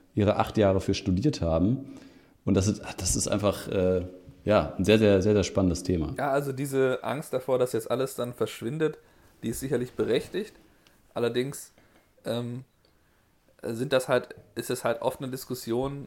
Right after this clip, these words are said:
Speaker 2: wo, wo, wo ich mich frage, was bringt das jetzt? Äh, das wird ja auf jeden Fall in irgendeiner Form kommen, dass K I sehr viel genutzt wird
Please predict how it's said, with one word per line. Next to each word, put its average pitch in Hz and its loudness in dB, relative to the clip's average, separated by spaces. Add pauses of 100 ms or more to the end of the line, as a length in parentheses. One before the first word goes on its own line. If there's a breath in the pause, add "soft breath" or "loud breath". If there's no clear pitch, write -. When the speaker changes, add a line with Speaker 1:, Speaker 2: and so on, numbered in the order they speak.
(160)
Speaker 2:
wo, 113 -8
wo, 110 -6 (140)
wo 113 -4
ich 113 -8
mich 113 -10
frage, 117 -4
was 117 -6
bringt 147 -6
das 127 -4
jetzt? - -4
Äh, - -4
das - -10
wird 139 -2
ja - -6
auf 123 -6
jeden 123 -8
Fall 117 -4
in 104 -8
irgendeiner 113 -6
Form 107 -6
kommen, 120 -6 (100)
dass - -14
K - -10
I 123 -8 (420)
sehr - -8
viel 113 -10
genutzt 104 -6
wird 113 -6